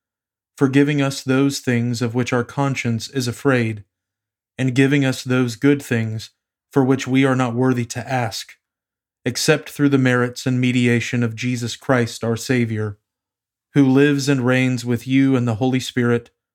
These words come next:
one God, forever and ever. Amen. Almighty and everlasting God,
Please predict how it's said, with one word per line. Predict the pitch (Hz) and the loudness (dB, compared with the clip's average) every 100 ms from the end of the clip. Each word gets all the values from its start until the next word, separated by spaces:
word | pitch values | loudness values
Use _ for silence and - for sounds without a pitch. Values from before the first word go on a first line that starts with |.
| _ | _
one | 127 135 139 | 0 2 2
God, | 131 120 117 113 113 _ _ _ | 2 2 0 -2 -8 _ _ _
forever | 143 131 139 143 135 | -2 2 4 4 2
and | 123 | 2
ever. | 117 113 110 107 _ _ _ _ - | 0 0 -4 -8 _ _ _ _ -2
Amen. | 127 123 131 120 107 107 104 _ _ _ _ _ _ _ - _ _ _ _ _ _ _ _ _ _ - | 0 4 4 2 0 -6 -10 _ _ _ _ _ _ _ -20 _ _ _ _ _ _ _ _ _ _ -6
Almighty | 139 139 147 147 143 | 0 2 4 4 4
and | 139 | 2
everlasting | 135 131 127 131 - 139 | 2 2 0 -2 -2 0
God, | 131 123 117 113 | 2 2 0 -6